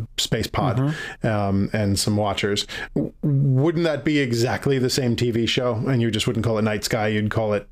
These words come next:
Speaker 1: Night Ship, and it would be the same television show completely.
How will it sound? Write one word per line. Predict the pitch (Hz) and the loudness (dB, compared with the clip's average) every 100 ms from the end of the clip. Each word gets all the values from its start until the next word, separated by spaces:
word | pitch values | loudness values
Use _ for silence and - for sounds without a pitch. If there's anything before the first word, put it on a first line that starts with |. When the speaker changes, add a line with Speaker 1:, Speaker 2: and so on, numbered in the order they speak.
| - - - | -20 -20 -10
Speaker 1:
Night | 135 131 117 113 | -2 0 0 0
Ship, | - 127 - - - - - | 0 -2 -2 -10 -8 -6 -2
and | 123 | 0
it | |
would | 120 113 | 0 0
be | 120 | 0
the | 110 | 0
same | 139 113 113 101 | 0 2 0 0
television | - 113 110 107 | 0 0 0 0
show | 107 120 107 | 0 0 0
completely. | 117 - 127 131 127 | -2 0 -2 0 -2